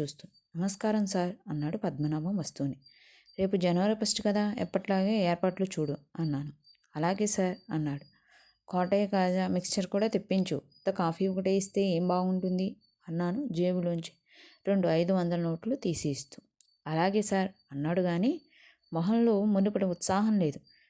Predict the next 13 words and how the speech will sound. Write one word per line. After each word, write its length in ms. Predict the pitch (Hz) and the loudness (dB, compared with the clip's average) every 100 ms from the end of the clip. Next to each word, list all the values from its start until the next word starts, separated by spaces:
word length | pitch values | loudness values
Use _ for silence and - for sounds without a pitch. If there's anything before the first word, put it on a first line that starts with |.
| _ | _
సాయంత్రం 540 | - 196 185 208 233 208 | -2 2 2 2 2 2
అన్నీ 200 | 180 208 | 2 2
తెచ్చి 300 | 214 196 233 | 0 0 0
ఇంట్లో 280 | 185 170 165 | 0 2 2
పెట్టాడు. 380 | 147 131 139 - | 0 -2 -4 -2
"పొద్దున 280 | 190 175 226 | -2 0 2
వస్తాను 360 | 226 220 202 185 | 0 0 0 0
సార్," 260 | 180 180 | 0 0
అన్నాడు. 360 | 190 143 135 135 - - - _ | 2 0 -2 -6 -12 -20 -20 _
"కొంచెం 320 | 196 190 185 180 | -2 -2 0 0
పెందలారే 600 | 160 165 175 190 202 214 | 0 2 4 4 4 2
రా," 220 | 170 156 - - | 0 -2 -8 -6
అన్నాను. 300 | 151 147 131 | -2 -2 -4